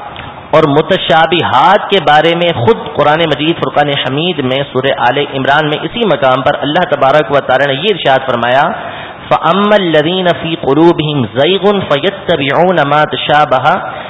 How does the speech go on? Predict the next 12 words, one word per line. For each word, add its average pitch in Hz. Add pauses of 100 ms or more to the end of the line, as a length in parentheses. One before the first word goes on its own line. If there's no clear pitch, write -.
(180)
مِنْهُ 160
ابْتِغَاءَ 156
الْفِتْنَةِ 160
وَابْتِغَاءَ 143
تَأْوِيلِهِ، 117 (1300)
کہ 175
جو 190 (100)
آیات 151
متشابہات 147
ہیں 104 (840)
ان 214
کے 233